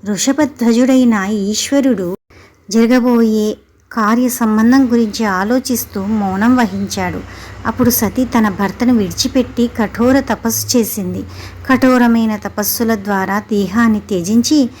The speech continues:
నంది గర్వాన్ని భగ్నం చేసేందుకు అర్ధనారీత్వం పొందింది. ఆ తర్వాత విప్రుని శాపాన్ని అనుభవించడానికి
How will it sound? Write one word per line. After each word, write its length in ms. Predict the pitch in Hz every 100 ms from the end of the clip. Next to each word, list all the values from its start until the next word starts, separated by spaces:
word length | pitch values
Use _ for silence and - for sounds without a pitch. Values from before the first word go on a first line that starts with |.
| - - 233
నంది 320 | 220 240 247 208
గర్వాన్ని 480 | 180 170 233 269 254
భగ్నం 540 | - 165 180 247 277 277
చేసేందుకు 800 | 208 190 240 240 240 240 190 202 - - - -
అర్ధనారీత్వం 840 | 233 220 285 262 240 233 - 226
పొందింది. 600 | 214 202 190 202 190 180 - _ - -
ఆ 120 | 220
తర్వాత 580 | 240 240 185 190 220 220
విప్రుని 720 | 208 196 196 202 202 262 277 262
శాపాన్ని 640 | - 202 185 - 254 247
అనుభవించడానికి 1160 | 196 190 208 240 233 240 233 226 - 196 196